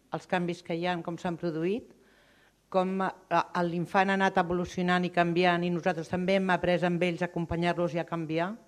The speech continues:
com a vegades, en tots els anys que portem de lluita, tot aquest discurs que ara estem vivint l'hem viscut altres vegades, perquè hem deixat de fer coses, perquè la pressió que ens ha vingut externalitzada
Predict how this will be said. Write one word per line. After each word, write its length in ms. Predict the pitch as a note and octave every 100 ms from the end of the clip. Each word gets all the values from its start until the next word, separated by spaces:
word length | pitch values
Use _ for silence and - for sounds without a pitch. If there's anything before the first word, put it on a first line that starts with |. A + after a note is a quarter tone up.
| _ _ _ _ _ _ -
com 200 | G3+ G#3
a 40 |
vegades, 540 | G3+ F#3+ G3 F#3 F3+ - -
en 140 | E3+
tots 240 | E3+ G3 G3+
els 80 | G3
anys 160 | G3
que 100 | F#3+
portem 280 | F3 F3+ F#3+
de 100 | F3+
lluita, 520 | F3 F#3 F3+ F3 E3 - - _ _ _
tot 160 | - G3+
aquest 280 | G#3 G#3 G3
discurs 420 | E3 F#3+ - G3+ -
que 100 | F#3+
ara 140 | F#3+
estem 240 | F#3+ F#3+ F3+
vivint 360 | F3+ F#3 F3+ D#3+ -
l'hem 300 | F3+ F#3 F3+
viscut 340 | E3 - F3+
altres 320 | D#3+ D#3+ D#3 D3+
vegades, 600 | D3+ D#3+ D#3+ A3 - - _ _ _ _ _ -
perquè 200 | D#3+ E3+
hem 80 |
deixat 340 | E3 D#3+ F3 D#3+
de 80 | E3
fer 160 | E3+ E3+
coses, 400 | F3 F#3 G3+ A#3+ - - _ _ _ _ -
perquè 720 | E3+ - E3+ E3 E3 D3+ D3+ -
la 140 | D#3+ C#3+
pressió 380 | D#3+ D3+ F3
que 100 | F3
ens 120 | F3 D#3+
ha 120 | E3
vingut 340 | E3 D#3+ D#3+ F3
externalitzada 880 | - D#3+ E3 D#3+ D#3 F3 E3 E3+